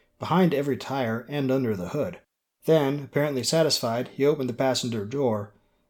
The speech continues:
and gestured for her to come quickly. Feeling a bit of a fool, Joe complied, racing across the street and ducking into the car. Malcolm closed the door for her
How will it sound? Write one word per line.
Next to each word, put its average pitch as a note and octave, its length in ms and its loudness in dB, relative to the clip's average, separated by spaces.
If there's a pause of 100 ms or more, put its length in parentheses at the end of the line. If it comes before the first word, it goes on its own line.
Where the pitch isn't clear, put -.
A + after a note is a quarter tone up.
and F3 300 0
gestured B2 280 -2
for A2 120 -4
her A#2 240 -6
to A2 80 -6
come G#2+ 240 -10
quickly. A2 380 -8 (960)
Feeling B3+ 340 0
a G#2+ 40 0
bit C#3 200 4
of A2 100 0
a G2+ 60 -4
fool, A#2 540 -2
Joe C3+ 220 2
complied, A2 640 -2 (100)
racing D3 400 0
across B2+ 360 -2
the D3+ 60 -6
street C3 400 -2
and A#2+ 160 -6
ducking B2 360 -2
into G#2 180 -6
the F#2 80 -10
car. G2+ 480 -8 (480)
Malcolm D3 380 2
closed B2+ 280 2
the A#2+ 60 -2
door C3 240 4
for A2+ 140 -4
her G#2 260 -4